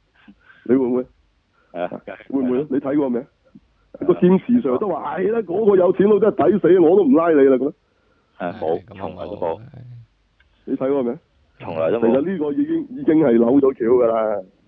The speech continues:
Speaker 3: 好。
Speaker 1: 只不過唔係大家心目中嗰種扭橋法咁扭啫。
Speaker 2: 誰是兇手噉樣嗰啲嘢，嗰啲身份噉樣嗰啲轉嚟轉去噉嗰啲。
Speaker 1: 嗯。
Speaker 2: 誒。
Speaker 1: 係啊，即係如果你真係，即係，即係鍾意佢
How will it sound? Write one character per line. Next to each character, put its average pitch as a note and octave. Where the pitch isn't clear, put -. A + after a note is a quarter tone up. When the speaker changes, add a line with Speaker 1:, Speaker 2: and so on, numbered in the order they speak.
Speaker 3:
好。 G2
Speaker 1:
只 D#3+
不 F3
過 C3
唔 G#2+
係 A#2+
大 A#2+
家 D#3
心 D3+
目 C3
中 D3
嗰 B2+
種 C3+
扭 A2+
橋 A#2+
法 A2+
咁 -
扭 A#2+
啫。 G#2+
Speaker 2:
誰 E2+
是 -
兇 A#2
手 -
噉 G2+
樣 A2
嗰 G2
啲 -
嘢， F#2
嗰 G#2
啲 A2
身 G#2+
份 F#2+
噉 G#2
樣 G2+
嗰 G2+
啲 G2+
轉 F#2
嚟 -
轉 -
去 F2+
噉 -
嗰 F#2
啲。 F#2
Speaker 1:
嗯。 -
Speaker 2:
誒。 F2+
Speaker 1:
係 E2+
啊， F2+
即 -
係 -
如 C#3+
果 D#3+
你 D3
真 E3
係， A#2+
即 F3+
係， C3+
即 E3+
係 -
鍾 D#3+
意 B2+
佢 A#2+